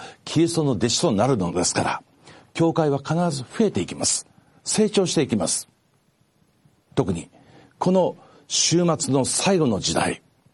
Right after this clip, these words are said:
この使命は本当に全うされなければなりません。私たちの教会に与えられた使命は、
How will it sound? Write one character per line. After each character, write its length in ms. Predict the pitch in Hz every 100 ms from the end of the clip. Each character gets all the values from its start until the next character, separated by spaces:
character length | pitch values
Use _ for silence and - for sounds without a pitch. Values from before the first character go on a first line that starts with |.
| _ _ _ _ _ _ _
こ 100 | -
の 100 | 143
使 160 | 127 147
命 140 | 117
は 260 | 87 76 - - -
本 320 | - 135 160
当 240 | 151 151 156
に 180 | 139
全 460 | 127 143 - - 170
う 60 | 170
さ 160 | 160
れ 80 | 151
な 100 | 143
け 100 | 143
れ 60 | 151
ば 80 |
な 100 | 123
り 60 | 82
ま 80 | -
せ 140 | -
ん。 140 | 76 - _ _ _ _ - - -
私 240 | 127 147
た 100 | 131
ち 60 | 95
の 120 | 113
教 200 | - 131
会 140 | 139 127
に 60 |
与 160 | 120 127
え 40 |
ら 60 | 120
れ 60 |
た 120 | 120 120
使 160 | 151
命 100 | 127
は、 220 | 95 78